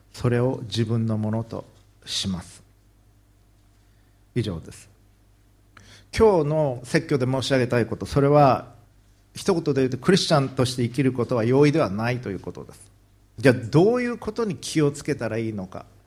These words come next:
か-、クリスチャンとして歩むために、三つ申し上げていきます。第一番目。自分が間違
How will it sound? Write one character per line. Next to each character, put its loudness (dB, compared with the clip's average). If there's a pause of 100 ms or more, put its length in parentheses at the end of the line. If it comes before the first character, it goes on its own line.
(340)
か-、 -2 (240)
ク -2
リ 2
ス -4
チ -6
ャ -4
ン -8
と -10
し -8
て -10
歩 -2
む -6
た -12
め -8
に、 -12 (1160)
三 6
つ -4
申 0
し -4
上 0
げ -2
て -12
い -18
き -16
ま -16
す。 -20
第 4
一 -6
番 -8
目。 -14 (1200)
自 4
分 4
が 4
間 6
違 2